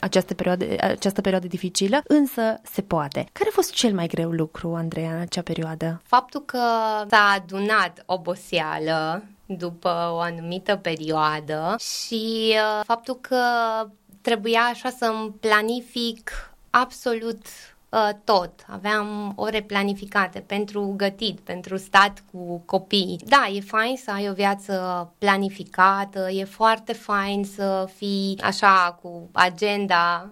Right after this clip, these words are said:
Speaker 2: uh, la zi, la oră, dar, uh, uneori simți și nevoia de a ieși din, uh, tiparele astea și, din păcate, pentru o anumită perioadă de timp nu am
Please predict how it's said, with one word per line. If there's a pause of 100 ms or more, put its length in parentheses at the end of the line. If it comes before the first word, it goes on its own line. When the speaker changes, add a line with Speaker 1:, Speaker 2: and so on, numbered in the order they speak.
Speaker 2:
uh, (120)
la (120)
zi,
la
oră, (380)
dar,
uh,
uneori
simți (120)
și
nevoia
de (100)
a
ieși
din, (160)
uh,
tiparele
astea
și,
din
păcate,
pentru
o
anumită
perioadă
de
timp
nu (120)
am